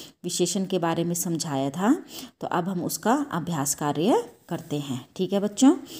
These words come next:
तो चलिए करते हैं हम अपना। तो पहले हम अपनी हिंदी व्याकरण की बुक में अभ्यास कार्य करेंगे, उसके बाद आपको वर्कशीट में दिया गया अभ्यास कार्य करेंगे। ठीक है बच्चों, तो <coughs> सॉरी बच्चों,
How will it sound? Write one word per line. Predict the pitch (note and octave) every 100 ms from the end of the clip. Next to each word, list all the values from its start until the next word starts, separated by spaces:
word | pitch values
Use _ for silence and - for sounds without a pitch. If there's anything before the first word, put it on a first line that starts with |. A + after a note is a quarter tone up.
| - - -
तो |
चलिए | E3 F3+ E3+ G#3 F4
करते | - F3 E3+ E3
हैं |
हम | D#3+
अपना। | D#3 E3 B3 D#4 -
तो |
पहले | F3 F3+ D#3
हम | F3+ F3+ A#3+ C4+
अपनी | - F3 F#3+
हिंदी | F3+ D#3+ D#3+
व्याकरण | E3+ D3+ D3+ D#3+ D#3+
की | E3
बुक | D#3+ D#3+
में | E3 A#3 D#4 - - -
अभ्यास | - - D#3 C#3
कार्य | - D#3+ D#3+
करेंगे, | D#3 D#3 E3 F#3+ D#4 - - - _
उसके | - - E3+
बाद | D#3 F#3 A3 -
आपको | D3+ D3+ - G#3+ C4+
वर्कशीट | - E3 F3 - F3+ E3+
में | D#3+
दिया | D3+ D3+
गया | D3+ D#3 -
अभ्यास | D3+ E3 C3 -
कार्य | D3+ C3 E3+ D4 - - _ _
करेंगे। | D3+ D3 B2+ - - - _ -
ठीक | F3 G3
है |
बच्चों, | F#3 F#3 D4 F#4+ - - - - -
तो | - - _ - - - _ -
<coughs> | A#3 G#3+ - - _ _ - C#4 - - A#3+ G3+ D3 - - _ - -
सॉरी | - F3+ F3
बच्चों, | D3+ -